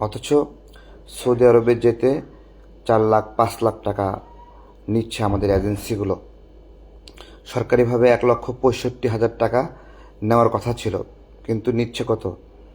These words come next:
চার লক্ষ, পাঁচ লক্ষ টাকা। একটা লোক চার পাঁচ লাখ টাকা দিলে চার মাস, পাঁচ মাস, ছয় মাস পরে যদি সৌদি মালিক হুরুপ দিয়ে দেয়, তাহলে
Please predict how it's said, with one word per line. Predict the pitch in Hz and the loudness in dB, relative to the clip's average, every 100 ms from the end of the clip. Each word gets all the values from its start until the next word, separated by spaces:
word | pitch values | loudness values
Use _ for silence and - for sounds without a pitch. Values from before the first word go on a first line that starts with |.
| - - - | -20 -20 -10
চার | - 107 107 | 0 2 2
লক্ষ, | 107 - - | 0 -2 -4
পাঁচ | 117 113 107 - | -2 0 -4 -4
লক্ষ | 101 - - 104 - | -8 -8 -12 -8 -2
টাকা। | 101 - - - - - - - - - - - - - - | -2 -2 -10 -12 -16 -16 -16 -18 -20 -20 -20 -20 -20 -20 -14
একটা | - 185 | -8 2
লোক | 135 127 110 - - - - - - - - | 6 6 6 0 -20 -20 -20 -20 -20 -12 0
চার | 117 | 2
পাঁচ | 113 120 - | 2 0 0
লাখ | 123 - | -4 -2
টাকা | 120 | 0
দিলে | 117 113 110 101 - - - - - | 0 4 4 2 -4 -20 -20 -20 -4
চার | 123 113 | 0 2
মাস, | 117 117 - | 2 -2 0
পাঁচ | 120 113 117 | -2 -2 -2
মাস, | 117 113 - - | -2 -2 -8 -4
ছয় | 120 | 0
মাস | 120 110 | 0 -2
পরে | 123 117 | 0 0
যদি | 113 107 113 - - - - - - | 0 -4 -8 -10 -18 -20 -20 -20 -20
সৌদি | - 127 117 117 | -6 0 0 0
মালিক | 113 113 117 113 - - | 2 2 2 0 -6 -2
হুরুপ | 120 127 127 123 | 2 2 2 2
দিয়ে | 110 | 2
দেয়, | 104 101 95 - - - - - - - - | 4 2 2 -6 -20 -20 -20 -20 -20 -10 -2
তাহলে | 113 117 117 117 | 0 4 4 4